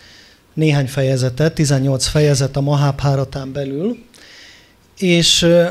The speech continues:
stílusát tekintve a védáknak ahhoz a részéhez tartozik, amely széles közönségnek szól. Lesz szó a Mahabharata cselekményéről, és általában a műről, ezért én arról most nem fogok beszélni,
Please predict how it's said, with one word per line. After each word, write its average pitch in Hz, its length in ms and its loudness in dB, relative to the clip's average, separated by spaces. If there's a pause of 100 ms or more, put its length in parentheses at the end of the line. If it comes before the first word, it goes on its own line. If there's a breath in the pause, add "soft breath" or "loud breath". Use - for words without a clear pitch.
(360)
stílusát 185 760 2
tekintve 160 800 0
a 175 100 -4
védáknak 151 580 2
ahhoz 151 280 2
a 143 60 4
részéhez 139 640 -2
tartozik, 151 920 -2
amely 156 220 -4
széles 160 520 -2
közönségnek 127 760 -6
szól. 127 500 -4 (360)
Lesz 151 240 0
szó 139 240 -2
a 135 60 -4
Mahabharata 139 880 -4 (580 loud breath)
cselekményéről, 156 960 0
és 151 160 -6
általában 143 560 -2
a 131 40 -4
műről, 151 540 2
ezért 143 260 0
én 139 220 -2
arról 165 340 2
most 143 260 -4
nem 160 140 0
fogok 151 280 -2
beszélni, 170 600 0